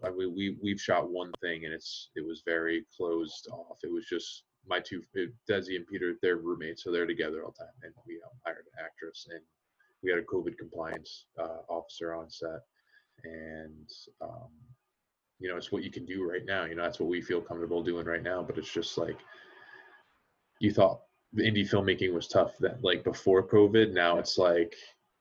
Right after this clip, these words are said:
it feels almost impossible, you know? Like, who's gonna work for almost dirt cheap during a pandemic?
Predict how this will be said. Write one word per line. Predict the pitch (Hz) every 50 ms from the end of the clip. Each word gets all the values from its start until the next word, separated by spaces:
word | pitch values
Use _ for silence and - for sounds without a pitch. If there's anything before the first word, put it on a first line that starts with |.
| _ -
it | 113 110 -
feels | - - 131 127 113 110
almost | 110 104 101 95 98 -
impossible, | 92 85 85 90 92 92 - - 85 78 85 82 80 - _ 85
you | 85 87
know? | 87 87 87 87 87 _ -
Like, | 87 85 -
who's | - 107 104 95 -
gonna | 104 95 92
work | 87 90 92 92 - - - - _ _ _ _
for | - 95 92 90
almost | 87 87 85 82 - -
dirt | - 87 85 85 -
cheap | - 90 87 82 - _ _ _ _ _ _ _ _ _ _ _ -
during | 123 98 92 87 87 85
a | 82
pandemic? | - 90 87 85 82 82 85 87 85 82 82 82